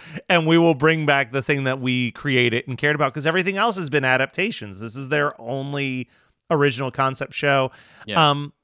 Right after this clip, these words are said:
Speaker 1: they did a lot of, like, two thousand twenty-three changes. Uh, so, you know, having a white woman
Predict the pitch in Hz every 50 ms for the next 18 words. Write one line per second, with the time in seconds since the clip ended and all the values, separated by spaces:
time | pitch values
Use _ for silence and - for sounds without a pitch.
0 | _ - 165 170 165 135 - 175 180 196 214 208 190 180 170 170 175 180 180 175
1 | 143 143 160 160 156 156 139 - - _ _ _ _ - - 151 147 147 151 156
2 | 143 175 180 156 156 170 170 180 165 - 208 214 185 - 175 139 131 131 117 135
3 | 139 147 135 - - _ _ _ _ _ _ _ - - 131 127 123 123 123 123
4 | 131 - - - 127 120 120 127 127 131 131 120 120 123 120 120 123 117 127 127
5 | 131 135 131 131 143 147 147 147 143 143 143 143 143 143 143 139